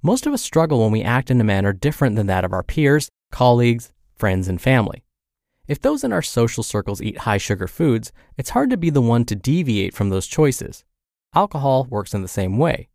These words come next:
Many social circles function on a steady influx of alcohol.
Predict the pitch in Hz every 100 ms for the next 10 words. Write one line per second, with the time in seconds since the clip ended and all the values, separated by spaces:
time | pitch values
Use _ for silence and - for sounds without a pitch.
0 | _ _ _ _ - 135 127 - 240 185
1 | - 120 - - - 139 143 - - 104
2 | 95 - 127 202 131 131 131 120 104 110
3 | 110 - 98 - -